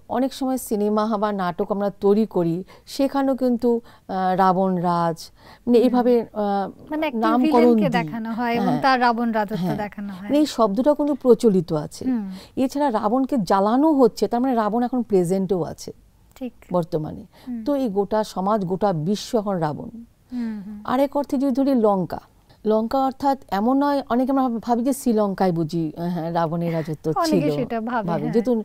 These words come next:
Speaker 1: শব্দ,
Speaker 2: হ্যাঁ,
Speaker 1: নামটা,
Speaker 2: একই
Speaker 1: নামকরণ
Speaker 2: রকম,
Speaker 1: ওরকম
Speaker 2: হ্যাঁ।
Speaker 1: রয়েছে, তো আদৌ তা নয়। লঙ্কা মানে একটা দ্বীপ অর্থে যদি আমরা ধরি যে লঙ্কা
Speaker 2: হুম।
Speaker 1: একটা দ্বীপ, তাহলে ভারত, সারা বিশ্বের মধ্যে তিন ভাগ জল,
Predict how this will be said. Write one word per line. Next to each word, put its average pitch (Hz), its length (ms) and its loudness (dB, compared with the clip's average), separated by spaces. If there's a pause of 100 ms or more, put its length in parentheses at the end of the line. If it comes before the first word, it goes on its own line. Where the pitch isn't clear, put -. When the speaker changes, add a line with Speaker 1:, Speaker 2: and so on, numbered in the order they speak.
(240)
Speaker 1:
শব্দ, 180 380 0
Speaker 2:
হ্যাঁ, 156 180 -2 (100)
Speaker 1:
নামটা, 185 460 -2
Speaker 2:
একই 170 80 -2
Speaker 1:
নামকরণ 190 380 2
Speaker 2:
রকম, 180 120 -4
Speaker 1:
ওরকম 175 440 -4
Speaker 2:
হ্যাঁ। 180 140 -2
Speaker 1:
রয়েছে, 170 340 -4 (580)
তো 240 160 2
আদৌ 185 240 0
তা 170 240 -4
নয়। 165 240 -8 (340)
লঙ্কা 226 380 2
মানে 254 240 0
একটা 247 200 0
দ্বীপ 196 460 2
অর্থে 170 360 -4
যদি 165 220 -2
আমরা 165 160 -2 (140)
ধরি 160 460 -4
যে 190 80 -2
লঙ্কা 170 320 -4
Speaker 2:
হুম। 175 40 -6
Speaker 1:
একটা 170 200 -8
দ্বীপ, 151 320 -6 (580)
তাহলে 254 220 -2 (100)
ভারত, 208 420 -4
সারা 240 180 2
বিশ্বের 226 520 -2
মধ্যে 254 300 -2
তিন 240 320 -2
ভাগ 233 200 -4
জল, 233 240 0